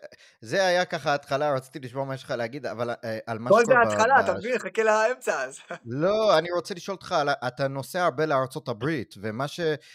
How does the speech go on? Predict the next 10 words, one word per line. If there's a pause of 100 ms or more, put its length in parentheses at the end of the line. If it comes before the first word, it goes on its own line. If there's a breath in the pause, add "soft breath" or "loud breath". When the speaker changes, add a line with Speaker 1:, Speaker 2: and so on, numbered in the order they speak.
(140)
Speaker 1:
אז
אנ-, (100)
אנחנו
בעצם
נעים
בין,
אה,
מה
שקורה
בעזה,